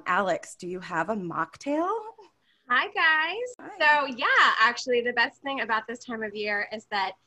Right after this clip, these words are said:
Speaker 2: they have all their, like, sparkling fun drinks out in the middle of all the aisles.
Speaker 1: Yes.
Speaker 2: So I'm drinking a white grape sparkling cidery thing, um, with
Speaker 1: Yum.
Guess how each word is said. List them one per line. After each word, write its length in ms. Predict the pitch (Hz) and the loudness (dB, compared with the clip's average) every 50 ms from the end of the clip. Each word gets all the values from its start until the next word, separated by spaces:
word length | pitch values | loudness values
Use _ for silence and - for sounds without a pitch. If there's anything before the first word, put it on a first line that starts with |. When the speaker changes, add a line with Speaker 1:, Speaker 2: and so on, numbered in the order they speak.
| _ _ _ | _ _ _
Speaker 2:
they 120 | - 233 | -8 -4
have 200 | 233 247 226 214 | -2 0 0 2
all 160 | 220 208 208 214 | 4 2 2 2
their, 280 | 226 220 214 208 208 | 2 0 0 0 -2
like, 200 | 202 190 185 185 | -4 -6 -6 -8
sparkling 880 | - - _ - 202 202 - 233 226 220 220 214 214 214 208 208 220 220 - _ _ _ _ _ _ _ _ | -12 -10 _ -4 -4 -4 -2 -4 -2 -2 0 0 -2 -2 -2 -4 -4 -8 -12 _ _ _ _ _ _ _ _
fun 300 | - 214 202 208 208 214 | 2 4 4 4 2 -2
drinks 500 | 226 - 214 185 196 240 349 370 - - _ - - | -2 -2 0 0 0 -2 -2 -6 -8 -10 _ 0 4
out 300 | 269 285 294 311 320 - - | 6 6 6 4 2 0 -2
in 80 | 269 | -4
the 80 | 254 240 | -4 -2
middle 220 | 226 220 220 220 | 0 0 2 2
of 80 | 214 202 | 2 2
all 140 | 202 202 202 | 2 2 2
the 100 | 208 196 | 0 0
aisles. 580 | 185 190 196 202 220 254 277 370 - - _ _ | 2 2 2 0 0 -2 -4 -6 -8 -14 _ _
Speaker 1:
Yes. 440 | - 226 196 196 233 330 330 - - - | -12 -10 -10 -10 -10 -12 -14 -14 -4 0
Speaker 2:
So 60 | 254 233 | 4 6
I'm 500 | 226 226 220 214 - - 214 226 226 233 | 6 6 6 4 4 2 2 2 0 -2
drinking 420 | 233 254 226 226 240 220 220 214 | -4 -4 -4 -2 -2 -2 -2 -2
a 520 | - - 196 202 202 202 196 196 196 196 208 - _ _ _ _ _ _ _ _ | -2 -2 -2 0 0 0 -2 -2 -4 -6 -8 -12 _ _ _ _ _ _ _ _
white 540 | - 202 202 226 220 240 320 440 453 - - 254 214 | -10 -2 2 4 4 4 2 0 -2 -6 -10 -12 -10
grape 480 | - 233 240 240 233 262 277 277 - - - - - _ - - | -2 2 4 4 4 2 2 -2 -8 -12 -14 -14 -16 _ -20 -20
sparkling 880 | - - - _ - 247 240 247 247 277 269 269 262 254 254 254 254 | -20 -20 -12 _ 2 2 2 2 0 0 0 0 2 0 0 -2 -2
cidery 760 | 247 - - - 226 185 185 208 220 220 226 247 269 285 277 | -4 -6 0 2 2 2 4 2 2 0 0 0 -2 -4 -6
thing, 400 | - 285 277 285 311 320 415 415 - _ _ _ _ - - - 165 | -6 -4 -2 -2 -2 -2 -4 -6 -10 _ _ _ _ -20 -18 -2 2
um, 300 | - 220 214 214 220 - 165 | 6 6 6 6 6 4 2
with 80 | 170 208 | 0 -2
Speaker 1:
Yum. 80 | 285 | -2